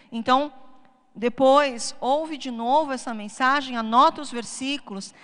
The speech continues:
declara que você quer receber os despojos que Deus tem pra sua família, pra sua casa. É preciso revelação, é preciso fé.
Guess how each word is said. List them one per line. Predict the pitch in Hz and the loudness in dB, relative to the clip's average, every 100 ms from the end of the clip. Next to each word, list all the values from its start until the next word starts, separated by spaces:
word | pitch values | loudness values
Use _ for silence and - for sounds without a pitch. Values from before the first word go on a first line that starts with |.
| - | -14
declara | 214 269 277 254 277 311 330 294 | 0 0 0 2 6 8 8 4
que | 285 | -2
você | 262 294 - 320 | -6 -4 -2 -4
quer | - 285 294 302 | -4 0 0 0
receber | 302 311 277 208 269 285 277 - - | -4 -4 -4 0 2 2 0 -8 -6
os | 262 | -2
despojos | 226 262 - 247 262 285 277 285 | 0 0 0 6 10 10 6 0
que | - 247 | -6 -8
Deus | 175 233 247 - - | -2 -2 0 -2 -4
tem | - 262 285 269 - - | 0 2 2 -2 -10 -8
pra | 240 | -6
sua | - 277 | 0 2
família, | 269 269 247 233 262 277 247 196 - - | 4 2 2 2 2 2 2 0 -2 -12
pra | - 240 | -4 -2
sua | - 269 254 | 2 4 4
casa. | - 254 247 254 208 180 180 - - _ _ _ - - - _ _ _ _ _ _ _ _ _ _ _ _ _ _ _ _ - | 4 4 4 2 -2 -6 -8 -16 -20 _ _ _ -20 -20 -20 _ _ _ _ _ _ _ _ _ _ _ _ _ _ _ _ 0
É | |
preciso | 262 311 - 330 320 302 | 2 2 2 4 4 4
revelação, | 269 277 254 240 208 - 302 320 370 403 - - - | 6 6 6 6 6 4 4 6 6 2 -10 -12 -2
é | 247 | -2
preciso | 247 254 - 320 330 | 0 -4 0 0 0
fé. | 381 - 233 185 180 - - - | -2 2 2 2 -2 -12 -20 -20